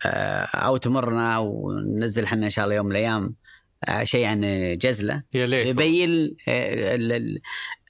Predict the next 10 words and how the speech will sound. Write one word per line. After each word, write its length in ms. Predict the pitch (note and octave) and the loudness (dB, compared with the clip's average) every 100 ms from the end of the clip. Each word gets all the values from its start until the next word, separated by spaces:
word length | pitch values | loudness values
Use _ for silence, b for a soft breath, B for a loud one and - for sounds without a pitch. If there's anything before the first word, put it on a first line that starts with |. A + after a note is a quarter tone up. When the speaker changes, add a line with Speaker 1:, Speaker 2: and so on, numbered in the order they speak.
| - | -2
Speaker 1:
آه، 140 | G#1+ G#1 | 0 0
مزرعة 600 | B2+ D#3+ D3 C#3 B2 C3+ | 2 2 4 2 2 2
ال-، 180 | A#2+ A#2 A2+ A2 G#2 | 0 0 0 0 -2
السولار 540 | A2 - - D3 B2+ A#2+ | -2 -2 0 2 2 2
إنرجي 440 | A#2 A2 G2 A2 | 2 0 0 0
أو 60 | G#2+ | 0
الطاقة 340 | - A#2+ - | 0 0 0
الشمسية 680 | - A2+ - C3 C3+ D3 - B _ | -2 -2 0 0 0 0 -4 B _
كيف 300 | - A2 - | -2 -2 0
هي 720 | G#2 G2 G2 F#2 F#2+ F#2 F2+ | 0 0 0 -2 -2 -4 -4